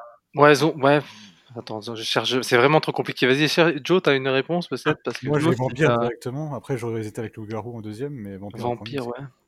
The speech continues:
Speaker 3: Vampire, c'est ma race de, de fantastique préférée, donc, euh.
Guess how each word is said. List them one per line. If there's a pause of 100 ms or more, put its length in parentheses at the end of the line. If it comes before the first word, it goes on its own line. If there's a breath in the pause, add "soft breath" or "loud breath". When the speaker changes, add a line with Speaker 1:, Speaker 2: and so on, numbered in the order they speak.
(960)
Speaker 3:
Vampire,
c'est
ma
race
de,
de
fantastique
préférée,
donc,
euh.